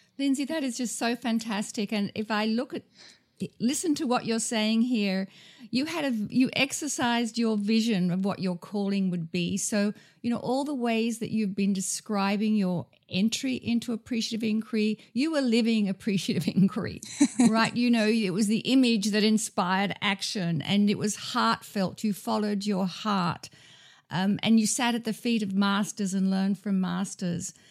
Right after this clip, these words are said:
Speaker 1: and you threw, you threw yourself into it. And I have to say there's a parallel there, because my, I did my appreciative inquiry training at CASE as well, as you know, and it was at the same year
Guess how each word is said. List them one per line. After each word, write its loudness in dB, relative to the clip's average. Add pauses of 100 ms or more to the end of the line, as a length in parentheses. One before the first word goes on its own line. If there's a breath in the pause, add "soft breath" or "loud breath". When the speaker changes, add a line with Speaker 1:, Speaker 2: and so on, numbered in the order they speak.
(180 soft breath)
Speaker 1:
and 4
you 6
threw, 0
you -2
threw -8
yourself -2
into 0
it. -4 (300 loud breath)
And 0
I 0
have -4
to -10
say -2
there's 0
a 0
parallel 0
there, 2
because -2
my, 2 (720 loud breath)
I 2
did 4
my 4
appreciative 0
inquiry 2
training 2
at -4
CASE -2
as -2
well, 2
as 0
you 4
know, 4 (460 loud breath)
and 4
it 0
was 0
at -6
the -2
same 4
year 4